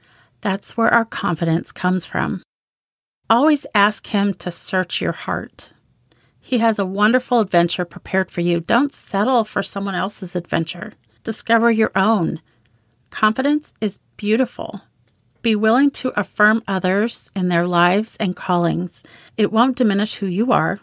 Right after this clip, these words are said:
It will actually enrich your life as you do. I want to say this. I feel like there are some of you listening right now that know God has asked you to do something, but you are dragging your feet. Take that step, friend.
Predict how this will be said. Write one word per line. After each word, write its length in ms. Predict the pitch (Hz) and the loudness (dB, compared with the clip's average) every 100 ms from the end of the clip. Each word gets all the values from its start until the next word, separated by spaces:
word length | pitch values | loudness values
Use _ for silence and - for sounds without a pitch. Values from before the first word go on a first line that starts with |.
| _ | _
It 80 | 214 | -2
will 140 | 196 | 0
actually 440 | - 196 - 208 - | 2 0 -2 -4 -4
enrich 460 | 190 185 185 196 | -4 -2 -2 -2
your 140 | 208 185 | -4 -2
life 440 | 180 165 156 _ _ | -2 -4 -6 _ _
as 180 | 202 170 | -8 -6
you 100 | 175 | -6
do. 340 | 170 156 180 - _ _ _ - | -4 -4 -6 -10 _ _ _ 0
I 60 | |
want 180 | 240 269 | 2 4
to 40 | 247 | 2
say 260 | - 196 | 0 -2
this. 220 | 190 185 | 0 0
I 80 | 202 | 0
feel 240 | 202 262 285 | 2 2 2
like 180 | 311 | 0
there 160 | - 214 | 2 2
are 60 | 208 | 2
some 280 | - 214 | 0 2
of 120 | 226 254 | 2 2
you 100 | 233 | 0
listening 540 | 202 - 208 202 196 | 0 -2 -4 -2 0
right 240 | 185 - | 2 2
now 340 | 202 170 - 180 _ _ _ _ | 2 -2 -4 -8 _ _ _ _
that 180 | - - | -4 0
know 300 | 202 202 202 | 2 2 2
God 340 | 196 185 196 202 | 2 2 2 0
has 260 | 262 220 | -4 -2
asked 280 | 165 170 - | 0 -2 -4
you 80 | 170 | -6
to 100 | 185 | -4
do 220 | 220 269 | -2 -2
something, 560 | - 160 156 185 180 170 | -2 -6 -4 -4 -2 -2
but 240 | 190 - | -4 -4
you 340 | 196 196 202 | -4 -2 0
are 100 | 202 | 0
dragging 440 | 190 180 170 175 185 | 0 2 2 2 -4
your 100 | 160 | -6
feet. 400 | - 196 - - _ _ - | -4 -4 -2 -6 _ _ -4
Take 220 | 220 - | -2 0
that 180 | 220 - | -2 -2
step, 340 | - 196 - | -2 -2 -2
friend. 420 | - 180 180 180 | -2 0 0 -4